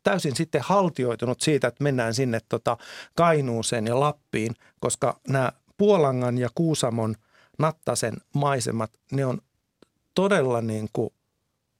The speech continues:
mielenkiintoisesti haltuun otettuja ja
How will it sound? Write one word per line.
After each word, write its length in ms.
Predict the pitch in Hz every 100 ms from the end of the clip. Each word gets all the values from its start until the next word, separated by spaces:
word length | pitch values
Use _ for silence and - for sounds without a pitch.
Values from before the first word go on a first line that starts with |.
| _ _ _ -
mielenkiintoisesti 1120 | 147 139 117 104 - 110 113 117 - - 113 _ _ _
haltuun 460 | - 139 120 123 117
otettuja 680 | 123 123 117 - - - 50 -
ja 100 | -